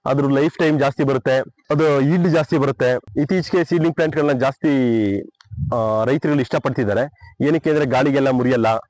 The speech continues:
ಗ್ರಾಫ್ಟೆಡ್ ಗಿಡಗಳು ಸಕ್ಸಸ್ ರೇಟ್ ಕಡಿಮೆ ಇದೆ, ಹಂಗಾಗಿ ಈಗ ದೊಡ್ಡ ಮಟ್ಟದಲ್ಲಿ ಸೀಡ್ಲಿಂಗ್ ಪ್ಲಾಂಟ್‌ಗಳನ್ನ ನೆಡ್ತಾ ಇದ್ದಾರೆ. ಎರಡನ್ನೂ ಕಮರ್ಷಿಯಲ್ ಆಗಿ ನಾವು ಯೋಚನೆ ಮಾಡಿದಾಗ ಲಾಜಿಕ್ ಆಗಿ, ಆ, ಸೀಡ್ಲಿಂಗ್ ಪ್ಲಾಂಟ್ ಅಲ್ಲೇ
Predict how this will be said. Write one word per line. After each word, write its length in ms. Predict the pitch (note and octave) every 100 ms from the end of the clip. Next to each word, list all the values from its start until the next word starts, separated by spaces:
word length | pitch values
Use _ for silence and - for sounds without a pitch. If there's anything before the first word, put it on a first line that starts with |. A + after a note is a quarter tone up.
| _
ಗ್ರಾಫ್ಟೆಡ್ 360 | A#2+ D3+ F3 D#3+
ಗಿಡಗಳು 240 | D#3+ D#3
ಸಕ್ಸಸ್ 380 | D3 C#3+ E3 D3
ರೇಟ್ 180 | D3+ C#3
ಕಡಿಮೆ 240 | C3 C3
ಇದೆ, 120 | B2+
ಹಂಗಾಗಿ 680 | G#2 F2+ - A2 C3+ D3 E3
ಈಗ 100 | D#3 D#3+ C3 A2 G#2 - - B2
ದೊಡ್ಡ 180 | C3 E3+
ಮಟ್ಟದಲ್ಲಿ 440 | E3+ C#3+ D3+ E3
ಸೀಡ್ಲಿಂಗ್ 380 | - E3 D#3 D#3+
ಪ್ಲಾಂಟ್‌ಗಳನ್ನ 400 | D#3 D3 C#3+ C#3
ನೆಡ್ತಾ 220 | A#2+ B2+
ಇದ್ದಾರೆ. 220 | A2+ G#2 C#3 - - - - _ -
ಎರಡನ್ನೂ 720 | B2+ D3+ F3 F#3 F#3 F#3 F3 - -
ಕಮರ್ಷಿಯಲ್ 400 | - C#3 D3+ E3+
ಆಗಿ 100 | D#3+
ನಾವು 140 | D#3 C#3
ಯೋಚನೆ 260 | C3+ -
ಮಾಡಿದಾಗ 260 | C#3 B2 A#2
ಲಾಜಿಕ್ 340 | A#2 C3 C#3
ಆಗಿ, 160 | G#2+ A#2 F3 _ _ - _ _ _ -
ಆ, 100 | C3+
ಸೀಡ್ಲಿಂಗ್ 340 | B2+ F#3 F#3+ F3+
ಪ್ಲಾಂಟ್ 240 | F3+ E3
ಅಲ್ಲೇ 580 | F3 F3+ D#3 C3+ A#2+